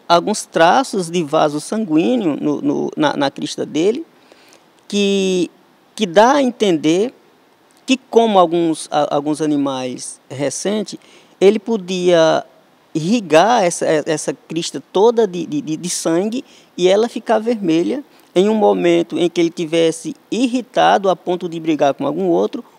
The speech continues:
ou em momento de acasalamento, né? Então, há essa possibilidade. Mas eu trouxe, n-, não apenas em relação ao Thalassodromeu sete, mas a todos os outros,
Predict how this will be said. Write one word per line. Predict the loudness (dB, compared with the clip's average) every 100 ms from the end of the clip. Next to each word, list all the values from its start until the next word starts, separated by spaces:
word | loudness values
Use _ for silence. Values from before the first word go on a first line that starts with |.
| _
ou | 0 2
em | 0
momento | 0 -2 -2
de | -4
acasalamento, | -2 -4 -2 -4 -2 -4 -6 -14 _
né? | -8 -8 -10 _ -20 _ -4
Então, | -2 2 0 0 2
há | 4 4
essa | 2 0 -4
possibilidade. | -4 -4 -8 -6 -4 -4 -6 -8 -18 _ _ _ _ -2
Mas | 2 2 2 -2 -6 _ _ _ _ _ _
eu | 2 2
trouxe, | -2 0 0 0 -4 -4 -2
n-, | -2 0
não | 0 0
apenas | -2 0 0 0 -2
em | -4
relação | -2 -4 -2
ao | -4
Thalassodromeu | 0 0 0 -4 -4 -2 -2 -2
sete, | -4 -6 -4
mas | -8 -6
a | -8
todos | 0 0 0 -2
os | -4 0
outros, | -2 -2 -4 -6 -8